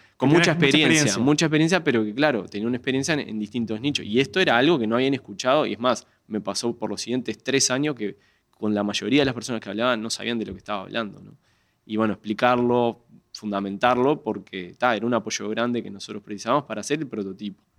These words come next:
Speaker 1: El prototipo de tecnología viable, porque era algo que
Speaker 2: Claro.
Speaker 1: no se sabía si íbamos a llegar o no. Bueno, ahí agarramos esa plata, eh, contrato a mis primeros dos empleados, a, a Nacho y a, y a Victoria, y,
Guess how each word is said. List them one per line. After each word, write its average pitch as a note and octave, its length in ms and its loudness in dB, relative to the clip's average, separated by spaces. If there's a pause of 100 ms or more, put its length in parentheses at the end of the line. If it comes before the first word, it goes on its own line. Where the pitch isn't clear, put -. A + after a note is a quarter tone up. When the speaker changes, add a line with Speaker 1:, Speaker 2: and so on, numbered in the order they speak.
(120)
Speaker 1:
El - 80 -20
prototipo C#3 420 0
de A#2+ 100 4
tecnología A2 800 -2
viable, G2 640 2
porque G2 320 -2
era A#2 160 4
algo C3+ 300 2
que F#2+ 220 -4
Speaker 2:
Claro. A2 280 -20 (220)
Speaker 1:
no G#2+ 260 -4
se B2 100 -4
sabía A2+ 360 4
si - 100 -6
íbamos F#2+ 300 -6
a - 20 -16
llegar F#2 320 -14
o F2+ 80 -18
no. F2+ 100 -20 (600)
Bueno, A2 180 2
ahí A#2 260 4
agarramos A2+ 400 2
esa A#2+ 200 -2
plata, B2+ 520 2 (280)
eh, F#2+ 260 -14
contrato G2+ 380 -8
a - 40 -6
mis G2+ 140 -10
primeros G#2 540 -6 (160)
dos G#2+ 320 -8
empleados, A2+ 580 -2
a, F#2+ 300 -20
a F#2 60 -18
Nacho G#2 260 -8
y G2+ 80 -8
a, F#2 260 -16
y G#2 80 -16
a G2 60 -10
Victoria, A#2 560 -4 (500)
y, G#2+ 320 0